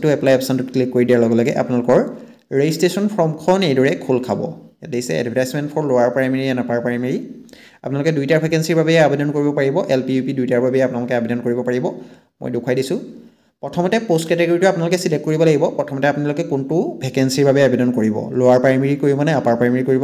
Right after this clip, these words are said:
প্ৰথম প্ৰথমতে সেইটো আপোনালোকে ছিলেক্ট কৰি ল'ব। দেখিছে মই লোৱাৰ প্ৰাইমেৰীটো ছিলেক্ট কৰি লৈছোঁ। তাৰপাছত এপ্লাই টেট, আপোনালোকৰ আছাম টেট নে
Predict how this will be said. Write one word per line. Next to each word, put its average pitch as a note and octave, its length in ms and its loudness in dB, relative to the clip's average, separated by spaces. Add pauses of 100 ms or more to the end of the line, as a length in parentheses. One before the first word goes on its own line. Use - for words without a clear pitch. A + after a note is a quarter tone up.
(100)
প্ৰথম B2+ 260 -2
প্ৰথমতে C3 300 -2 (100)
সেইটো D3 200 0
আপোনালোকে A#2+ 320 -2
ছিলেক্ট A#2+ 260 0
কৰি A2 140 0
ল'ব। G2+ 120 -4 (2500)
দেখিছে B2 280 -2
মই C3+ 140 0
লোৱাৰ A#2+ 220 2
প্ৰাইমেৰীটো A#2+ 400 -2
ছিলেক্ট B2 220 -4
কৰি A#2 140 0
লৈছোঁ। F#3 220 -2 (520)
তাৰপাছত C#3 320 -2 (160)
এপ্লাই E3 240 4 (120)
টেট, B2 180 0 (440)
আপোনালোকৰ C3+ 280 -2 (120)
আছাম D3+ 300 -2
টেট E3+ 160 0 (200)
নে C#3 80 2